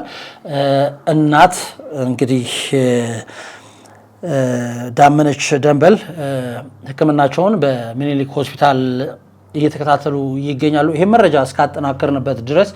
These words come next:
በሆስፒታል፣ እ፣ ህይወታቸው እንዳለ፣ እ፣ ሕክምና እየተከታተሉ እንዳለ ነው የተነገረው። የ-፣ እንግዲህ የስድስት ልጆቻቸውን እና የባለቤታቸውን ህልፈት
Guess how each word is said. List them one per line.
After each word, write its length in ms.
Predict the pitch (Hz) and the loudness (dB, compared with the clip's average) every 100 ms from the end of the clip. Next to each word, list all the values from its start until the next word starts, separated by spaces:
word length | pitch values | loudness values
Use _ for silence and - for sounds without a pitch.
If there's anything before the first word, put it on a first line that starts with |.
| - - - - - 135 | -16 -18 -18 -20 -10 -4
በሆስፒታል፣ 640 | 147 139 139 139 143 139 135 131 127 | -2 -2 -2 0 0 0 0 -2 -2
እ፣ 120 | 127 123 120 120 120 127 113 | -4 -6 -10 -12 -16 -16 -8
ህይወታቸው 640 | 135 135 131 - 143 131 139 | -6 -2 -4 -4 -4 -4 -4
እንዳለ፣ 460 | 156 226 202 123 135 226 - - - - - | 0 4 4 4 0 -4 -6 -20 -20 -20 -10
እ፣ 120 | 135 | -8
ሕክምና 400 | 131 135 143 139 | -6 -4 -4 -2
እየተከታተሉ 580 | 135 135 - 143 139 143 | -4 -4 -2 -2 -2 -4
እንዳለ 280 | 135 135 131 | -2 -2 -2
ነው 120 | 131 127 | -2 -6
የተነገረው። 540 | 127 151 139 135 180 | -6 -4 -4 -2 0
የ-፣ 240 | 180 139 117 | 0 -2 -6
እንግዲህ 340 | 113 113 113 - - | -10 -12 -12 -16 -12
የስድስት 680 | 127 117 127 117 175 175 - - | -10 -10 -12 -10 -10 -10 -16 -12
ልጆቻቸውን 680 | 139 131 127 131 117 147 143 | -8 -6 -6 -6 -6 -6 -4
እና 140 | 123 160 - - - - _ | -4 -4 -8 -20 -20 -20 _
የባለቤታቸውን 920 | 131 135 135 131 131 127 - 135 127 117 | -4 -2 -2 -2 -4 -4 -4 -4 -4 -6
ህልፈት 500 | 127 120 139 131 | -8 -8 -6 -6